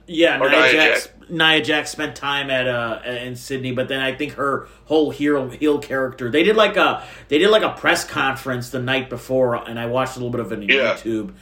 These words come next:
Speaker 1: Well, I guess night before, but yeah, whatever our time, whatever the fucking time difference was.
Speaker 2: Yeah.
Speaker 1: Uh, but I called
Speaker 2: Before
Speaker 1: over
Speaker 2: the
Speaker 1: that.
Speaker 2: day before the event.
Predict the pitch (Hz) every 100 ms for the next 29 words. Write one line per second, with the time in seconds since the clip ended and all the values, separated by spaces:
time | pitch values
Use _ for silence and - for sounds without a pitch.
0 | - - 156 151 151 143 135 127 117 -
1 | 123 113 113 131 104 90 117 120 104 101
2 | 110 - 107 98 95 120 113 104 104 107
3 | 101 95 104 104 90 92 87 90 156 160
4 | 131 - - - - - - 104 101 98
5 | 113 117 - 147 139 143 - 131 131 139
6 | 123 117 131 123 107 98 107 104